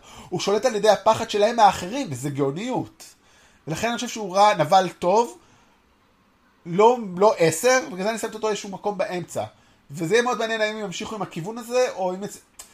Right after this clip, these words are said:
זאת אומרת, הם לא יכולים כבר לחזור אחורה ולשים אותו בטוב, בעצם כן, אני רק, אה,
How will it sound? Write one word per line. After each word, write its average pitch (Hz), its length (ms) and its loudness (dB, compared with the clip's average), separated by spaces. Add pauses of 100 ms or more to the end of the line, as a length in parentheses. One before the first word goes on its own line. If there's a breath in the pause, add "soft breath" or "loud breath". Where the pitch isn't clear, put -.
(160 loud breath)
זאת - 20 -20
אומרת, 175 120 -2
הם 202 80 0
לא 240 40 6
יכולים 262 180 0
כבר 240 100 0
לחזור 185 320 -2
אחורה 202 280 -2
ולשים 175 360 -6
אותו 190 220 -6
בטוב, 175 440 -2
בעצם 175 260 -4
כן, 175 240 -6
אני 143 280 -6
רק, 190 380 2
אה, 175 340 -6